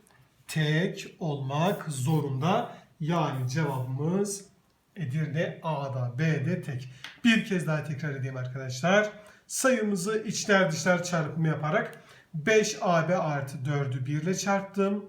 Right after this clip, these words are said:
Dört C eksi üçü beş ile çarptım. Beş A B artı dört eşittir yirmi C eksi on beş. Yirmi C yirmiden dolayı çift. On beş zaten tek bir sayı. Çift bir sayıdan tek bir sayı çıkarsam sonuç tek olur.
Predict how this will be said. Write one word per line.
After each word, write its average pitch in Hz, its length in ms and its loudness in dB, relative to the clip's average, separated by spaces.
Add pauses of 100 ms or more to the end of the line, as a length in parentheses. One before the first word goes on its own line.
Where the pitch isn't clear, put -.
(460)
Dört 208 300 4
C 190 140 0
eksi 160 340 -2
üçü 139 340 -4
beş 151 240 0
ile 190 80 0
çarptım. 196 600 0 (280)
Beş 175 340 2
A 151 240 0
B 160 40 0
artı 139 420 -4
dört 139 240 -6
eşittir 135 400 -8
yirmi 156 280 0
C 156 100 -6
eksi 208 180 -4
on 165 180 2
beş. - 240 -6 (360)
Yirmi 226 360 0
C 262 100 0
yirmiden 233 560 4
dolayı 165 320 2
çift. - 440 -4 (540)
On 233 220 4
beş 240 100 0
zaten - 400 2
tek 208 240 -8
bir 185 60 -2
sayı. 156 480 -2 (500)
Çift - 360 -2
bir 202 60 2
sayıdan 147 520 -2
tek 247 220 -6
bir 196 60 -2
sayı 156 300 -2
çıkarsam 240 500 -2
sonuç 269 240 -6
tek 127 220 -6
olur. - 380 -8